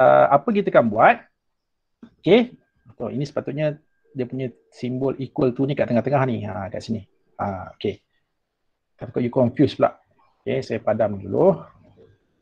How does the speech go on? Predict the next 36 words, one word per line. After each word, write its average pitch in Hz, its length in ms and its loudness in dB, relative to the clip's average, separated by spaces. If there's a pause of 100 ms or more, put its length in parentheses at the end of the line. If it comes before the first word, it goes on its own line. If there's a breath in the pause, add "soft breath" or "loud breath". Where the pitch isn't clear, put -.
(600)
Okey, 156 320 6
guys, 160 240 8
eh. 226 320 6
Jadi, 202 320 4 (240)
kita 160 160 2
dah, 185 400 4
okey, 113 240 -2
and 139 160 2
then 220 160 8
baru 202 160 8
kita 190 160 0
tengok 151 80 -2
dalam 156 160 8
table. 135 400 2 (160)
So, - 140 -8
daripada 175 260 6
table, 131 480 2 (560 soft breath)
uh, 143 320 10
nilai 190 320 6
concentration 170 720 2
dah 160 160 6
already 160 320 4
given, 175 560 0 (160)
kan? 160 320 4 (160)
Ni, 135 160 -6
kosong 135 320 -2
point 135 160 -4
satu, 139 480 -2
kosong, 135 320 -8
uh, 123 400 6
kosong 131 400 0
point 131 160 -2
kosong 131 320 -2
lima, 135 320 -2
and 123 160 -4
then 135 160 0